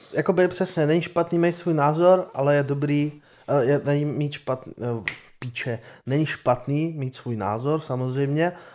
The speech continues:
ale je důležitý se zamyslet nad tím, jak ten názor podávám.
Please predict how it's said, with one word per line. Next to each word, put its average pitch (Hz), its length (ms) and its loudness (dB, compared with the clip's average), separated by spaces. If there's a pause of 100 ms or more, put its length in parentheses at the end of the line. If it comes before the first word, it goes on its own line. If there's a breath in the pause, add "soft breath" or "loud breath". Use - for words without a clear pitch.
ale 131 180 2
je 135 60 2
důležitý 139 420 -2
se 143 140 -6
zamyslet 139 420 -2
nad 135 80 -4
tím, 139 160 -6
jak 135 120 -4
ten 135 120 -6
názor 127 320 -2
podávám. 110 560 -2